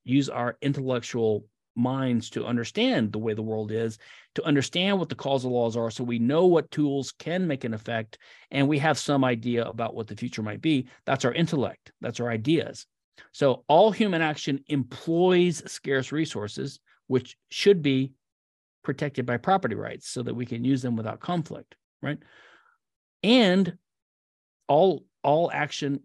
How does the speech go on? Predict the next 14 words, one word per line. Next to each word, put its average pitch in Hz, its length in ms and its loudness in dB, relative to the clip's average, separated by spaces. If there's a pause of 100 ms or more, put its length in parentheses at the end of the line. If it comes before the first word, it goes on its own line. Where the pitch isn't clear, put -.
is 131 240 -4 (120)
guided 147 500 2
by 123 200 0
ideas. 117 760 -4
So 143 340 2
there's 143 220 0
two 226 260 2
main 196 260 2
ingredients 147 560 -2
of - 120 -12
all 135 180 -4
successful 120 540 -8
human 123 260 -4
action: 131 420 -8